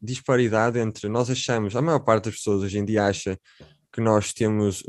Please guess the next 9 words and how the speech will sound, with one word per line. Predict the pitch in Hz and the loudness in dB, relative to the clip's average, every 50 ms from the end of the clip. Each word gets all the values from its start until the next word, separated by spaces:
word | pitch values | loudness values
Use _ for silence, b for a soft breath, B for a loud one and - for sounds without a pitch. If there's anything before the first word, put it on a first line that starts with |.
| - | -4
tem | - 147 135 | 0 0 2
uma | 131 131 127 | 4 4 4
visão | 123 131 120 139 131 | 2 2 2 2 2
de | 131 | 2
mundo | 127 123 120 120 113 107 104 | 2 0 0 -2 -2 -2 -2
muito | 110 117 120 113 113 - 104 | -2 -4 -4 -6 -6 -6 -4
materialista, | 107 107 104 - - 104 98 92 98 110 - - - 151 | -2 -2 -2 -2 -2 0 0 2 0 -2 -4 -4 -4 -2
não | 113 90 | -2 -2
é? | 95 135 | -2 -4